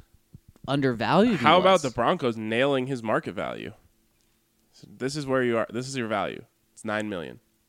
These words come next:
Speaker 1: Yep.
Speaker 2: And that's where it ended up.
Speaker 1: Yep. And the, the, I think he was just so offended that his own team wouldn't pay him last year.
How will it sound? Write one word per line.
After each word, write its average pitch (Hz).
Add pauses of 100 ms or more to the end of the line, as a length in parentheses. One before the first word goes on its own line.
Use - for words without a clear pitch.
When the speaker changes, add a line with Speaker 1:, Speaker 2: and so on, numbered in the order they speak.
(140)
Speaker 1:
Yep. 104 (560)
Speaker 2:
And 90
that's 101
where 107
it 101
ended 95
up. 76 (440)
Speaker 1:
Yep. 113
And 120
the, 110
the, 120 (960)
I 135
think 165
he 160
was 147
just 120
so 135
offended 117 (420)
that 117
his 120
own 123
team 123
wouldn't 120
pay 107
him 107
last 92
year. 71